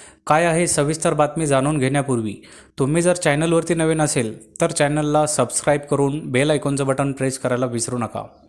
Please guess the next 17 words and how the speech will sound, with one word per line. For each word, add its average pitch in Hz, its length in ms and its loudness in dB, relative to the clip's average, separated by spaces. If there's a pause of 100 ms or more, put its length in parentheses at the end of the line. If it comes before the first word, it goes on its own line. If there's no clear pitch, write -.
(580)
मित्रांनो, 170 560 2
एकनाथ 156 360 2
शिंदेच्या 147 500 2
शिवसेनेला 147 560 2
मोठा 135 320 2
धक्का 139 320 0
बसला 135 340 2
असून 127 320 0 (380)
मुख्यमंत्र्यांच्या 151 1000 2
दौऱ्याच्या 143 580 2
दिवशीच 135 440 0 (180)
शिवसेनेच्या 151 680 2
माजी 131 340 2
मंत्र्यांनी 135 540 2
राजीनामा 127 440 2
दिला 120 240 2
आहे. 104 180 -2